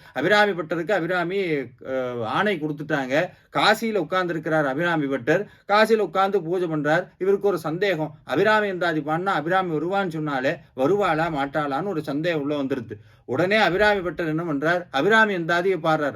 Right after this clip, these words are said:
அவர் தான் அதை இயற்றுனது, அவரே பாடுறார். சடார்னு அம்பாள் முன்னாடி வந்து நிக்கிறா,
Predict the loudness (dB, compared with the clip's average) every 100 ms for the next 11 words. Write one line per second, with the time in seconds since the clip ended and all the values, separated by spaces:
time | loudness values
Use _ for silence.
0 | -6 -6 -4 0 0 0 0 -2 -2 -4
1 | -4 -6 -14 _ 0 4 6 4 4 2
2 | 2 -2 -6 -10 -2 4 4 4 0 2
3 | 2 2 0 0 2 0 -2 -4 -2 -2
4 | -2